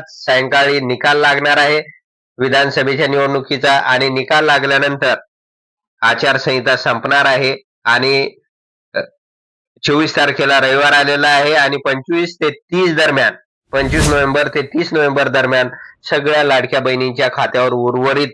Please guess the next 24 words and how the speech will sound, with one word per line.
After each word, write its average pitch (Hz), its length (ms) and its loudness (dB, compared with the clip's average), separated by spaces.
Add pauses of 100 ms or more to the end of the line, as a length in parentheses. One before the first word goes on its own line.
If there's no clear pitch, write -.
पाच 127 240 0
महिन्याचे 131 480 -2
पैसे 123 440 -2 (680)
प्लस 151 360 0 (460)
एकवीसशे 139 560 -2
रुपयाचा 139 580 2
डिसेंबरचा 127 600 0
हप्ता 135 420 0 (140)
जमा 123 260 0
होणार 120 340 2
आहे, 113 240 0 (280)
यात 131 220 0 (100)
काही 135 220 0
शंका 113 340 -2
नाही. 95 160 -4 (320)
तर 131 80 0
लाडक्या 135 320 0
बहिणींनो, 156 420 0 (420)
अजूनपर्यंत 139 600 -2
आता 143 220 0
आपण 139 240 -2
या 139 300 2
व्हिडिओला 131 440 0
लाईक 123 220 0